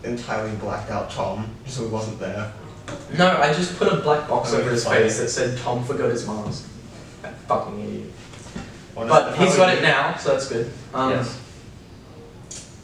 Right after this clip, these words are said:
Speaker 2: yeah.
Speaker 1: No, I remember something Tom said a couple days ago, right?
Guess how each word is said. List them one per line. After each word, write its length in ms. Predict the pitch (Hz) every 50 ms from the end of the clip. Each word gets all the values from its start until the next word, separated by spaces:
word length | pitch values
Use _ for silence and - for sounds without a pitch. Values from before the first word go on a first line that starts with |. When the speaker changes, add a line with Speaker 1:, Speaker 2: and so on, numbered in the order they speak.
| - - -
Speaker 2:
yeah. 200 | 262 220 220 220 220 - - - - -
Speaker 1:
No, 60 | - 165
I 60 | 185
remember 180 | 214 233 220 208
something 240 | - 190 175 151 -
Tom 200 | - 135 120 117 117
said 180 | - 113 107
a 20 | 107
couple 220 | 113 101 98 - 104
days 160 | 104 104 95
ago, 180 | 92 95 90
right? 240 | 101 101 98 - -